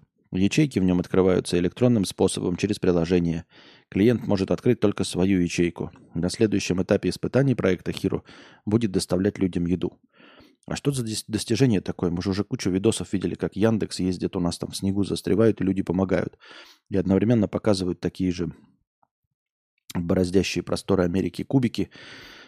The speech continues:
доставляющие посылки, как, э, Б Л М-щики их распинывают и ломают по возможности. Это же уже существует. Н-, Норвегии открыли колесо, да? Понятно. Только в это время все уже остальные летают в космос.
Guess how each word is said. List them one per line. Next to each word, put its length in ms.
доставляющие 640
посылки, 480
как, 260
э, 220
Б 220
Л 180
М-щики 400
их 200
распинывают 880
и 40
ломают 400
по 120
возможности. 680
Это 200
же 120
уже 160
существует. 640
Н-, 180
Норвегии 480
открыли 480
колесо, 460
да? 220
Понятно. 460
Только 240
в 40
это 120
время 200
все 200
уже 160
остальные 400
летают 340
в 40
космос. 440